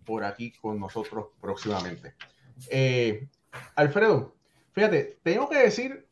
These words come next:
que, y a, y a, mucha gente aquí son fanáticos de los Yankees, ¿verdad? Eh, Loaiziga era un gran prospecto que por fin el año pasado, sí, fue usado mu-, en múltiples ocasiones,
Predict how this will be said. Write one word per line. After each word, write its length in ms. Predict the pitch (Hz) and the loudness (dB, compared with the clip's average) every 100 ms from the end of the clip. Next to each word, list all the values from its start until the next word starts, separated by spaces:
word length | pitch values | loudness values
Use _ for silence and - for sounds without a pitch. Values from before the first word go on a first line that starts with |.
| - | -10
que, 580 | - 156 147 143 139 135 | 0 4 8 8 8 6
y 40 | 151 | 4
a, 180 | 143 139 | 4 4
y 80 | 156 | 4
a, 180 | 143 143 - | 4 4 -4
mucha 340 | - 190 262 233 | -2 0 4 4
gente 220 | 240 247 | 4 0
aquí 160 | 208 220 | -2 0
son 160 | 214 | 0
fanáticos 380 | 208 185 175 175 | 4 2 2 0
de 40 | 180 | 0
los 140 | 156 | 0
Yankees, 340 | 123 104 113 - _ | 0 -4 -10 -16 _
¿verdad? 340 | 110 117 175 - _ - - - - - | -4 -4 -4 -8 _ -20 -20 -20 -20 -6
Eh, 480 | 135 135 123 117 _ _ - | 0 0 0 -4 _ _ -8
Loaiziga 840 | 139 135 175 254 185 143 139 175 - - - - - - - _ _ - _ _ _ _ _ _ | -2 2 4 2 2 2 0 -4 -16 -20 -20 -20 -20 -20 -20 _ _ -20 _ _ _ _ _ _
era 560 | 160 196 226 214 - - - - - - _ - | -4 0 4 2 2 -8 -20 -20 -20 -20 _ -4
un 160 | 170 170 | -2 2
gran 240 | 185 190 | 0 0
prospecto 840 | 202 - - 143 - - 151 - _ _ _ - | -4 -2 2 2 0 -6 -8 -10 _ _ _ -4
que 140 | 139 135 | 0 2
por 140 | 135 | 2
fin 220 | 135 208 | 2 0
el 80 | 170 | 2
año 240 | 180 226 | 0 -2
pasado, 880 | 208 147 139 170 208 165 113 127 139 _ | -2 -2 0 4 4 4 2 -4 -8 _
sí, 240 | - 233 | -4 -2
fue 140 | 233 208 | 0 0
usado 380 | 208 233 220 | 2 2 2
mu-, 260 | 151 156 165 | 0 -2 -2
en 160 | 143 147 | -2 0
múltiples 760 | 143 156 196 202 202 - 208 196 | 0 -2 -4 -4 -4 -6 -2 0
ocasiones, 440 | 208 214 214 214 | 0 2 2 0